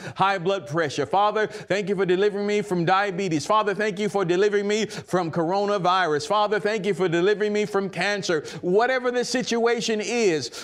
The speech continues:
we have to declare that word and stand on it. Remember,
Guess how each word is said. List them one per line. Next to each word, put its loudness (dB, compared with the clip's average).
we 2
have 2
to 2
declare 0
that -2
word 2
and -2
stand -2
on 0
it. 0
Remember, 0